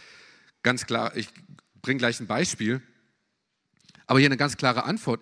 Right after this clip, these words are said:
Ich, nein, ich muss nicht heiliger werden, um heilig zu sein.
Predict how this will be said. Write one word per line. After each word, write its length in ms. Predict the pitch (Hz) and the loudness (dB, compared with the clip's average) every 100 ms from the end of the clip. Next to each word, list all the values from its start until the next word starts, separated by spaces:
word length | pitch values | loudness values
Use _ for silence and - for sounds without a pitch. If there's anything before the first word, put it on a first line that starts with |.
| - | -6
Ich, 220 | 110 - _ _ _ _ - | -8 -10 _ _ _ _ -2
nein, 320 | 123 262 170 _ _ _ _ _ - | 0 0 -4 _ _ _ _ _ -6
ich 200 | 117 - | -6 0
muss 260 | 135 - | 0 0
nicht 300 | 101 185 - - | -4 -6 -8 -10
heiliger 420 | - 123 147 143 113 | -6 -4 -4 -4 -2
werden, 380 | 110 113 160 - _ _ | -2 -2 -10 -14 _ _
um 180 | 104 101 | -8 -4
heilig 400 | 107 117 - - _ - | -4 -6 -10 -20 _ -12
zu 140 | 143 | -8
sein. 320 | 135 127 95 | -4 -4 -6